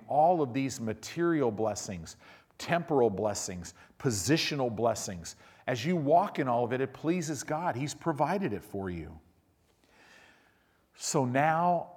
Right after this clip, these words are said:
talking about positioning yourself, I want to go back to Exodus. Exodus chapter thirty-three.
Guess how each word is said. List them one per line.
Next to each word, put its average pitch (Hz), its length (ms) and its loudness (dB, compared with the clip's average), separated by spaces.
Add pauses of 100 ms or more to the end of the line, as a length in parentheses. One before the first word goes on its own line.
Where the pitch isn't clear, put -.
(300)
talking 180 600 2
about 131 600 2 (160)
positioning 104 840 -4
yourself, 87 880 -8 (640)
I 120 100 4
want 147 240 4
to 175 40 -2
go 156 200 0
back 147 320 2
to 120 420 -2
Exodus. - 840 0 (440)
Exodus 175 600 0
chapter 151 500 0
thirty-three. 123 960 -4